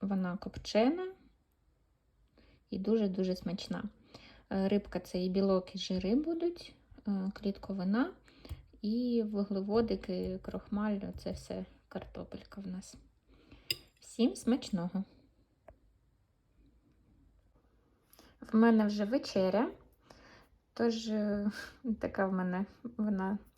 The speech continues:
вийшла. Запечені кабачки з сиром та спеціями.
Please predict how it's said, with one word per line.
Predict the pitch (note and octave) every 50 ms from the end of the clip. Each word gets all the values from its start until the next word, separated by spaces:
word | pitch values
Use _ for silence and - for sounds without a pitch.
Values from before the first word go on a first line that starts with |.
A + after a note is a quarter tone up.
| _ _ -
вийшла. | C4 G#3+ G#3 A3+ C#4 E4+ - - C4 A#3+ A#3 A#3 - - - - - - - - - -
Запечені | A3 G#3 G3+ G3+ - G#3+ G#3 G#3 - - G3 F#3+ F#3+ F#3+ F#3+ G3 G3+ G#3
кабачки | - G3 F#3+ F#3+ G3 - - - - - - G#3+ G#3 A#3 C#4+ D#4 C#4+
з | B3+ A#3 A3+ G#3+ G3
сиром | G3 - - - A3+ A#3+ A#3+ A#3 G#3 G3
та | - -
спеціями. | G3 - - - F3+ F3 F3 - - - G#3 G#3+ A#3 A#3+ D4 E4